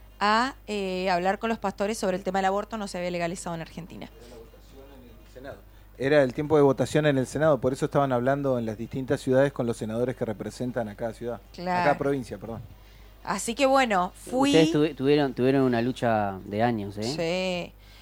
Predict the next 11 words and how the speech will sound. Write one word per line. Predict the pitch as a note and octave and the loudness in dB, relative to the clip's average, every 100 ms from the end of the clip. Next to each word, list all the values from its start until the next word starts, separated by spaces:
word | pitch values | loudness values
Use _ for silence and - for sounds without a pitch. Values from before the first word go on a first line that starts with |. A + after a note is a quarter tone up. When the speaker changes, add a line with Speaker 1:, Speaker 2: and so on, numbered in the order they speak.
| - | -16
Speaker 1:
Así | - F3+ A3 | -10 -8 -4
que | A3+ | -4
fui | G#3+ - C4+ C4+ D4 F4+ A4+ - - - - | -4 -4 -2 2 2 2 -2 -14 -20 -20 -12
y | G3+ G3 F#3 F3+ | -8 -6 -8 -4
bueno, | G#3 G3+ | -4 -4
me | |
dice, | F#3+ G#3+ | -4 -4
"¿Ni | G3 F#3+ | -4 -2
podés | G3 B3+ | -4 0
hablar?". | B3 G#3+ B3+ F4 C#4 | 0 4 2 2 -2
Bueno. | G#3 F3+ F3 E3+ F#3+ | 0 0 0 -4 -6